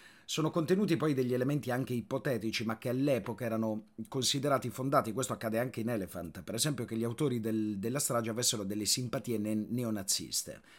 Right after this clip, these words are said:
C'è un documentario che vi consiglio di guardare, molto bello, uscito nel duemilaquattro, ma non ho idea di dove possiate trovarlo perché è mezzo introvabile. Io l'ho trovato grazie a un mio amico che aveva un mezzo D V D su un hard disk, una cosa stranissima, è come se avessi scomodato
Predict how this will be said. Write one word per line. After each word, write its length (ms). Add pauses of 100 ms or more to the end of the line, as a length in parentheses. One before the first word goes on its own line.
(400)
C'è 140
un 240
documentario 1000
che 120
vi 180
consiglio 520
di 80
guardare, 400
molto 280
bello, 260
uscito 340
nel 120
duemilaquattro, 720
ma 100
non 160
ho 40
idea 240
di 120
dove 200
possiate 360
trovarlo 420
perché 240
è 20
mezzo 300
introvabile. 580
Io 120
l'ho 60
trovato 320
grazie 320
a 40
un 80
mio 120
amico 360
che 100
aveva 240
un 200
mezzo 460
D 160
V 160
D 220
su 180
un 80
hard 280
disk, 320
una 180
cosa 240
stranissima, 640
è 40
come 160
se 100
avessi 260
scomodato 760